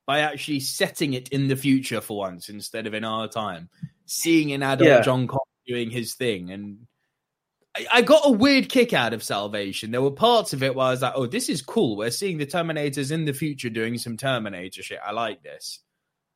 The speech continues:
Speaker 2: There you go.
Speaker 1: But, man,
Speaker 2: There you go.
Speaker 1: they,
Speaker 2: I
Speaker 1: they,
Speaker 2: agree.
Speaker 1: they all had something redeeming about them, but this one,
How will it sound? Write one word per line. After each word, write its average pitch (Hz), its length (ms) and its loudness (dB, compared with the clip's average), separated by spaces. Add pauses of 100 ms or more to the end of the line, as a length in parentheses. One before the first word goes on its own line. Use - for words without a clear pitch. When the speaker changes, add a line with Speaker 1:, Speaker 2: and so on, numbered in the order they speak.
(420)
Speaker 2:
There 107 140 4
you 95 180 0
go. 123 120 6
Speaker 1:
But, - 80 -10
man, 135 60 -4 (340)
Speaker 2:
There 135 140 4
you 120 100 8
go. 127 120 10
Speaker 1:
they, 120 120 2
Speaker 2:
I 135 40 0
Speaker 1:
they, 143 120 4
Speaker 2:
agree. 135 180 4
Speaker 1:
they - 580 -4
all 285 120 2
had 233 220 2
something 185 460 -2
redeeming 156 460 0
about 131 340 -2
them, 104 180 -8
but 107 220 -12
this 165 340 4
one, - 140 -20